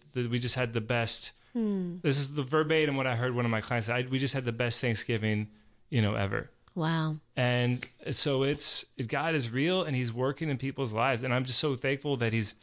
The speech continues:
Speaker 1: he's doing it through Zenith Ministries too, because I'm able to watch it. And that's how I know it's God, 'cause if it was just me,
Speaker 2: <laughs>
Speaker 1: this would not be, would not be working out. But it's, it's God, and he, you know, I, I've, I've had some insights from going through myself,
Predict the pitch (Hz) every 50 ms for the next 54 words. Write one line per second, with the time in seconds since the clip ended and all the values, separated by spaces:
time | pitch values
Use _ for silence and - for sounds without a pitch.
0 | - - - - - - 143 131 117 104 135 131 135 123 117 - 120 104 101 127
1 | 120 110 - - 110 104 110 107 - - 110 101 101 - - - - 117 117 110
2 | 101 87 107 101 - - 110 107 104 104 101 - - - _ _ _ _ _ _
3 | _ _ _ _ _ _ _ _ - 120 113 120 123 113 113 101 104 98 98 101
4 | 113 113 - - 104 - - 110 113 120 123 117 - 160 151 120 117 127 123 113
5 | 104 - - 123 123 123 110 98 - 110 113 113 135 143 131 104 - 151 139 107
6 | - - 107 110 123 135 151 180 - - - - - - 226 147 - 214 - -
7 | 127 104 - 127 113 107 117 110 107 107 104 - 110 104 104 101 95 - - _
8 | _ - 113 90 - - - - - - - 123 117 117 117 120 123 120 - 123
9 | 120 117 113 117 123 123 117 - 127 113 120 117 104 90 - - - 131 131 131
10 | 143 147 143 120 - - - - 143 120 - - - 127 139 165 170 156 139 123
11 | 113 113 127 143 147 156 - - - - - - _ _ _ _ _ _ _ _
12 | _ - 127 113 120 127 156 175 165 156 - 147 143 143 143 143 135 127 123 127
13 | 127 139 147 139 131 - - 151 139 117 131 135 139 - - 147 143 143 135 -
14 | - - 135 127 131 131 127 - 131 135 127 - - 143 147 139 120 110 104 -
15 | - - 147 147 147 151 156 147 - -